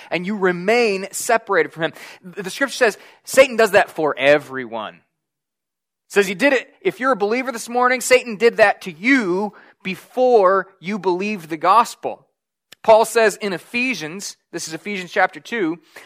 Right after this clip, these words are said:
that while you and I were spiritually dead in our trespasses and sins, we followed the course of this world. You could not tell the difference between me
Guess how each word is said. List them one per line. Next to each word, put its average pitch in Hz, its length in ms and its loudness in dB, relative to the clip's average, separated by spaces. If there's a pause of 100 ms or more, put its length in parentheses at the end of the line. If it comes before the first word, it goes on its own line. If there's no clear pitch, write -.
(160)
that 175 200 4
while 220 340 6
you 226 300 -2
and 226 140 4
I 233 260 6
were 180 240 -2
spiritually 254 800 -6
dead 190 580 0
in 196 240 -4
our 170 140 0
trespasses 214 720 -2
and 233 120 -12
sins, 180 640 -6 (880)
we 226 280 -4
followed 247 720 4
the 196 80 -4
course 233 560 0
of 180 200 -6
this 202 200 -2
world. 170 400 0
You 156 80 -12
could 233 240 -2
not 226 220 2
tell - 200 0
the 196 80 -6
difference 196 400 -6
between 175 560 -12
me 220 300 -6